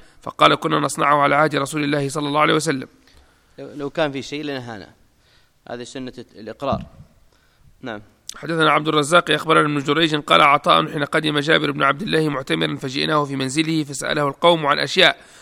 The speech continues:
Speaker 1: ثم ذكروا له المتعة، فقال: 'نعم، استمتعنا على عهد رسول الله صلى الله عليه وسلم وأبي بكر وعمر، حتى إذا كان في آخر خلافة عمر'".
Speaker 2: كان متعة الحج صحيح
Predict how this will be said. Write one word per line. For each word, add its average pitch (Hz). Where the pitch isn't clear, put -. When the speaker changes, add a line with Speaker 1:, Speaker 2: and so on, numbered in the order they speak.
Speaker 1:
ثم 165
ذكروا 160
له 160
المتعة، 160
فقال: 156
'نعم، 156
استمتعنا 147
على 139
عهد 147
رسول 139
الله 139
صلى 143
الله 139
عليه 139
وسلم 160
وأبي 135
بكر 156
وعمر، 147
حتى -
إذا 151
كان 165
في 147
آخر 156
خلافة 143
عمر'". 147
Speaker 2:
كان 139
متعة 131
الحج 170
صحيح 160